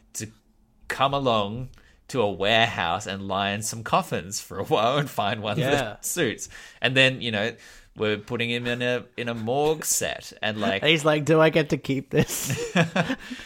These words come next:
Speaker 1: Like, legitimately, some people would be like, "This is a little too close to comfort."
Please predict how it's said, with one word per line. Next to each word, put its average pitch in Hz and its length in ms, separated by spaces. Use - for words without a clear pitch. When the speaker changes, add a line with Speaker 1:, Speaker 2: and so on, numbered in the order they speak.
Speaker 1:
Like, 127 320
legitimately, 135 960
some 127 180
people 123 240
would 110 80
be 113 80
like, 110 240
"This 220 200
is 196 140
a 104 60
little 80 260
too 95 160
close 139 280
to 175 60
comfort." - 480